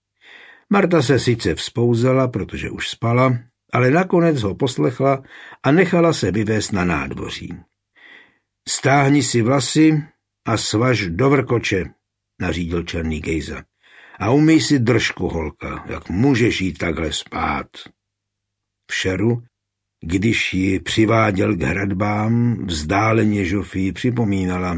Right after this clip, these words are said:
alespoň postavou. Olbrámek dokonce na chvíli podlehl dojmu, že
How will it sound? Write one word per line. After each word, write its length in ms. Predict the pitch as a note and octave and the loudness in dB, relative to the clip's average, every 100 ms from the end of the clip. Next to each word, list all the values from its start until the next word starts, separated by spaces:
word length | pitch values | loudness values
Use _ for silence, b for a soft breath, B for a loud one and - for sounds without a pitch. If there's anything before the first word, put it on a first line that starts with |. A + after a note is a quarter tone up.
| E2 | -6
alespoň 480 | - E2+ E2 - E2 | -8 -10 -10 -10 -6
postavou. 640 | A2+ A2 - G#2 F#2+ F#2 D#2+ - _ - B B B B B B | -4 -4 -2 -2 -2 -2 -6 -12 _ -20 B B B B B B
Olbrámek 640 | - D#3+ F3 E3+ D#3+ D#3+ A#2+ | 2 4 6 6 6 4 4
dokonce 420 | C3 C#3+ C3+ C3+ | 4 4 4 4
na 80 | C3+ | 2
chvíli 360 | B2 C3 C3 | 2 4 4
podlehl 640 | A#2+ - D3 D3 D3 A2 G#2 | 4 4 4 6 4 4 2
dojmu, 480 | G2 A#2 A#2 A2+ G#2 | 2 4 4 4 4
že 400 | F2+ G#2 F#2+ | 2 2 0